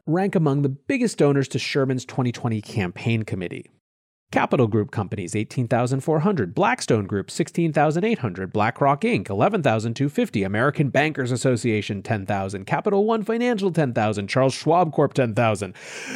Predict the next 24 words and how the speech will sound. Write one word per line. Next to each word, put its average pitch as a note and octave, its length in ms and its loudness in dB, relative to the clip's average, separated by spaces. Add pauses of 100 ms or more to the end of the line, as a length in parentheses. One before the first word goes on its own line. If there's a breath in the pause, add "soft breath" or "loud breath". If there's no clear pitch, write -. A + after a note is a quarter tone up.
(560 loud breath)
Credit G3+ 260 4
Union F#3+ 260 4
National G3 380 2
Association, G#3+ 600 2
ten C#3 180 4
thousand. A2+ 340 4
Discover F#3+ 360 2
Financial E3 360 2
Services, C#3 400 2
ten B2+ 180 0
thousand. B2 400 2
Deloitte D#3+ 440 4
L D3 180 2
L C#3+ 100 2
P, F3 300 2
ten A#2 300 0
thousand. F#2 640 0
Fix - 340 0
the G3 140 4
Money, E3+ 360 4
fix D3+ 400 0
the C3 300 6
something G2+ 480 0
something. G2+ 540 -6